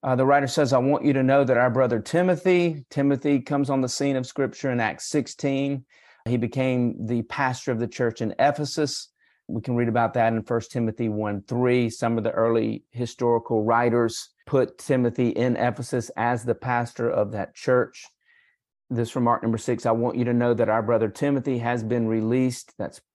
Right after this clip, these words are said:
more than likely from prison, whether it was prison in Ephesus, it doesn't say. But the writer of Hebrews was confident, or at least was hoping, that Timothy would arrive soon so that when he did come to wherever, uh, the writer was, then they would join together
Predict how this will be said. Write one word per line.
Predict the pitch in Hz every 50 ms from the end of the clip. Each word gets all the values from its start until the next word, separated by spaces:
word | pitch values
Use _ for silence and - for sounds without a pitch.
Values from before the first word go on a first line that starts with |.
| _ _
more | 113 113 113
than | 123 117 113
likely | 113 117 117 - - 117 113
from | - - 104 107
prison, | - - 139 139 135 117 131 131 123 117
whether | 113 110 104 113 110 -
it |
was | - 113 -
prison | _ - 120 117 107 - 113 107
in | 104 104 -
Ephesus, | - - 131 123 131 123 - - 139 127 117 - - - _ -
it | 110 78
doesn't | - 107 98 - - -
say. | - - - 127 123 123 120 117 113 - - - - - - - - _ _ _ _ _
But | 170 170 165 151 - - -
the | 117 120
writer | 120 123 123 123 120
of | 113 107
Hebrews | 117 120 113 110 117 110 113 101 107
was | 113 107 101 - - _ _ _ _
confident, | - - 127 120 - - 135 120 117 110 -
or | - 104 113 110 -
at | 113 113
least | 113 117 117 113 -
was | 113 104 -
hoping, | - 120 127 120 - 120 110 107 101 - _ _ _ _ _ _
that | 120 113 - -
Timothy | - 131 120 120 113 - 120
would | 110 107 117 110
arrive | 107 107 107 101 104 104 -
soon | - - - 131 123 123 123 120 117 113
so | - - 120 113
that | 107 110 107 -
when | - 113 110
he | 101 117 120
did | 117 110 107 123 123 110 - -
come | - - 175 175 143 117 104 107 104 - _ _ _ _
to | - 120
wherever, | 117 110 117 127 127 123 123 127 120 117 120 113 107 107 - _ _ _ _ _ _ _
uh, | - 104 104
the | 123 123
writer | 120 120 117 117 110 113
was, | 117 117 127 143 131 113 107 110 107 104 -
then | 120 113
they | 113 113 113
would | 110 110 110 104
join | 104 117 120 123 120
together | 113 113 101 113 107 110 107 107 107 104 104 98 101